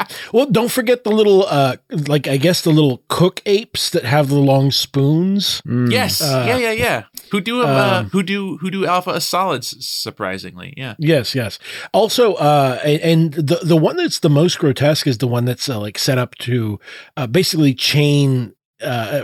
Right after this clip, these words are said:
Speaker 1: uh, sort of inspect the, um, the, the, the members of Alpha's, you know, uh, uh, cohort who are then sort of, like, basically they clap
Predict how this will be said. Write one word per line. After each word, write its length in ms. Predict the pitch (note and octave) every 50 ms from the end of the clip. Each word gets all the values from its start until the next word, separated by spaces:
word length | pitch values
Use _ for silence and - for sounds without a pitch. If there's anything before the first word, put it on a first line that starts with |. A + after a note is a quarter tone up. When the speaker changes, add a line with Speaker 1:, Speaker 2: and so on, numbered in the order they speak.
| - -
Speaker 1:
uh, 120 | - E3+ - -
sort 180 | - - G3 F3
of 60 | D3+
inspect 760 | C#3+ C3+ C#3 C3 - - - - - C#3 C#3 - _ - - -
the, 420 | - B2+ A2+ A#2+ B2 A#2 A2+ A2+ A2
um, 440 | G2+ G2 F#2+ F2+ F2 E2+ E2 E2+ - _ _ _ - - - _ _ _ _ -
the, 320 | C#3 B2+ B2+ C3 C3 B2+
the, 480 | G#2+ A#2+ C3 B2+ A#2+ A2+ A2 G#2+ G2 F2+ A2
the 200 | G#2+ B2+ A#2+ A2+
members 640 | B2 C3+ C#3+ D#3 D3+ C#3 C#3+ C#3 C3+ B2+ A#2 -
of 400 | - - - C#3+ C3 B2+ B2 A2+
Alpha's, 500 | - - C3 B2+ A2+ - C3+ B2 A2+ A#2 G#2+ G#2 _ _ _ -
you 100 | B2 A#2
know, 200 | G2+ F#2+ F#2+ F2
uh, 400 | C2+ F2 G#2 G2+ G2 F#2+ F#2+ F2+ E2+ _ _ _ -
uh, 220 | C3+ C3 A2 G#2 F2+ D#2 D#2 D#2+ F2 D2 -
cohort 560 | - D#3+ D#3+ D3 C3 D3 C3 A#2+ A2 - - _ _ - - - - -
who 380 | - - D3 C#3+ C3+ C3+ C3 A#2
are 300 | B2 B2+ B2+ B2 A#2+ A#2
then 360 | A2+ G#2+ C#3 C3+ C3 C3 B2+ A2
sort 200 | - - D#3+ C#3
of, 60 | B2
like, 300 | B2 A#2 - - - - - C3+
basically 600 | B2+ A2 E3+ G3+ F#3 - - A#3+ G#3+ G3 F3 D#3+
they 160 | D3 B2+ C3+
clap 520 | A#2+ - A2+ G#2+ C#3+ C3+ C3+ D3+ D#3+ -